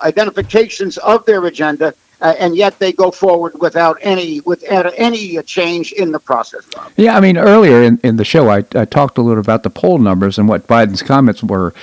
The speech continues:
Speaker 2: and he said, "Yeah, the polls are down, but my goodness, I mean, we're gonna implement this, uh, Build Back Better, uh, uh, uh, agenda." And he's al-, you know, he's already selling the next step in, in spite of what the, the polls are saying right now. People don't like what they're seeing.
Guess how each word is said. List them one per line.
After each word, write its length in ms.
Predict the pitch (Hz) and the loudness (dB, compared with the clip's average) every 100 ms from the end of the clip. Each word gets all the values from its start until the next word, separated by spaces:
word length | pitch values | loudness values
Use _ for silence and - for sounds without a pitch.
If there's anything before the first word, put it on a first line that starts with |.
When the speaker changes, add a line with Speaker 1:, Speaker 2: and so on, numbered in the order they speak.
| - - | -20 -4
Speaker 2:
and 220 | 110 104 | -2 0
he 160 | 110 120 | 0 0
said, 220 | 180 185 | -2 0
"Yeah, 140 | 262 | 0
the 100 | 170 | 0
polls 320 | 117 196 202 120 | 0 2 2 2
are 80 | |
down, 380 | 107 139 170 156 | 0 2 4 2
but 120 | 117 | 2
my 240 | 139 185 165 | 2 0 0
goodness, 400 | 120 190 143 - | 0 0 0 2
I 80 | 131 | 2
mean, 160 | 117 | 4
we're 120 | 123 | 2
gonna 240 | 139 139 - | 2 2 4
implement 580 | 143 135 139 131 120 - | 2 2 2 4 2 2
this, 260 | 110 - | 0 2
uh, 200 | 113 95 - - - - | 0 0 -4 -14 -12 2
Build 320 | 147 175 120 | 4 4 2
Back 280 | 135 139 - | 2 2 0
Better, 480 | 117 151 147 113 101 _ _ _ - | 2 4 4 2 -2 _ _ _ -8
uh, 20 | |
uh, 380 | 113 92 101 87 _ _ _ - - | -4 0 -2 -4 _ _ _ -18 -4
uh, 280 | 101 95 - | -2 0 0
agenda." 720 | 110 104 127 170 120 92 107 _ - - | -2 2 4 4 2 0 -4 _ -18 0
And 120 | 175 | 4
he's 160 | 196 208 | 6 6
al-, 160 | 220 185 | 4 6
you 100 | 202 | 6
know, 80 | |
he's 180 | 180 190 | 6 6
already 280 | 190 208 196 | 6 6 4
selling 500 | - 202 220 170 127 | 4 4 6 4 4
the 140 | 131 | 4
next 300 | 139 165 - | 4 2 0
step 360 | - 175 175 - | -2 2 2 2
in, 100 | 120 | 0
in 120 | 143 123 | 0 0
spite 360 | - 214 269 | 0 2 4
of 120 | 175 | 4
what 280 | 117 131 - | 4 2 2
the, 200 | 127 113 | 2 2
the 140 | - 113 | 0 -4
polls 340 | - 170 156 | 0 0 0
are 80 | 110 | -2
saying 380 | - 185 214 123 | 0 0 2 2
right 180 | 107 | 2
now. 200 | 98 101 | 0 -2
People 400 | 101 - 143 170 | -2 2 2 2
don't 440 | 170 113 110 117 - | 0 2 4 4 0
like 300 | 107 120 - | 0 0 2
what 180 | 120 - | 0 2
they're 140 | 104 | -2
seeing. 580 | - 170 208 135 120 | 0 2 4 6 4